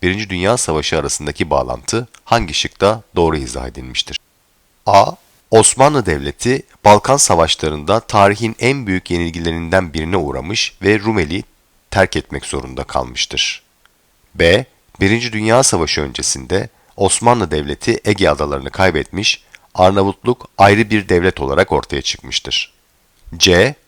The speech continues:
Balkan Savaşları, devletler arası bloklaşmaları hızlandırıp silahlanmayı da arttırarak Birinci Dünya Savaşı'na zemin hazırlamıştır. D.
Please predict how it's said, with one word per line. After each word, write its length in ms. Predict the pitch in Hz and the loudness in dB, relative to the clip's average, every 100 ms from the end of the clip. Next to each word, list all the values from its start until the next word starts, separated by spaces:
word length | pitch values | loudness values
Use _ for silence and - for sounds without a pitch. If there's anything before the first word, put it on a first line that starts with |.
| - | 2
Balkan 340 | 104 117 151 | 6 6 4
Savaşları, 800 | 175 - 90 76 - 73 76 123 - - | 2 4 4 4 0 -4 -2 -4 -6 -6
devletler 520 | 98 101 107 - 131 | 0 2 2 0 0
arası 460 | 127 92 - 98 82 | 2 2 0 -2 -4
bloklaşmaları 720 | 82 - 82 76 82 78 80 | -4 -2 -2 -2 -4 -2 -4
hızlandırıp 720 | 87 69 69 64 78 117 - - | -4 -6 -6 -6 -4 -6 -6 -18
silahlanmayı 840 | - 110 104 104 110 107 104 117 104 | -4 0 2 2 2 0 2 0 2
da 140 | 87 - | 0 0
arttırarak 640 | 78 - 85 78 87 - 82 | -4 -4 -4 -2 -2 -6 -6
Birinci 260 | 101 107 117 | -4 -2 -4
Dünya 280 | 101 101 117 | -2 2 2
Savaşı'na 460 | - 73 - 113 | 0 -4 -4 -4
zemin 260 | 117 90 85 | -2 -2 -2
hazırlamıştır. 880 | 69 69 71 62 - - 62 - - _ _ _ _ _ _ _ _ _ _ _ _ _ _ | -6 -10 -12 -12 -10 -10 -8 -8 -10 _ _ _ _ _ _ _ _ _ _ _ _ _ _
D. 420 | 85 90 131 | 2 4 4